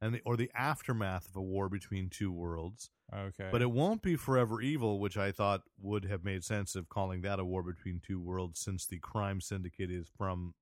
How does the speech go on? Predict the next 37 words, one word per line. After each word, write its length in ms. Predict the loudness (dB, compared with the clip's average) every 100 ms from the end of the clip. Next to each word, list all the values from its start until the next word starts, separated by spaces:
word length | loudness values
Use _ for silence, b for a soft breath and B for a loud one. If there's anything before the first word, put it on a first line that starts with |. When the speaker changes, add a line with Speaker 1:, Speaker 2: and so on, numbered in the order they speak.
| _
Speaker 1:
another 400 | -2 0 0 0
Speaker 2:
Earth 160 | 0 2
Speaker 1:
Earth. 260 | 0 -4 -6
Speaker 2:
three 320 | -2 0 0 -2
or 100 | 0
something 160 | 4
Speaker 1:
Yes, 220 | 4 4 0
and 80 |
Speaker 2:
they're 100 | 2
Speaker 1:
I'm 100 | 2
sorry, 200 | 4 4
it's 80 | 6
a 40 | 4
Speaker 2:
calling 100 | 4
it. 20 |
Speaker 1:
war, 100 | 4
a 40 | 6
war 160 | 6
between 320 | 6 2 0
two 220 | 0 -2 2
Earths. 340 | 2 2 -2
So 180 | -4 0
you 80 | 2
Speaker 2:
Yeah. 80 | 0
Speaker 1:
think 100 | 0
maybe 220 | -2 -2
it's 120 | -2
a 60 | 0
war, 140 | 0 -2
a 40 | -2
war 200 | 0 0
between 280 | 0 -2 0
Earth 280 | 0 0 0
one 260 | 0 2
and 120 | 2 2
Earth 220 | 0 -2
two? 380 | -2 0 0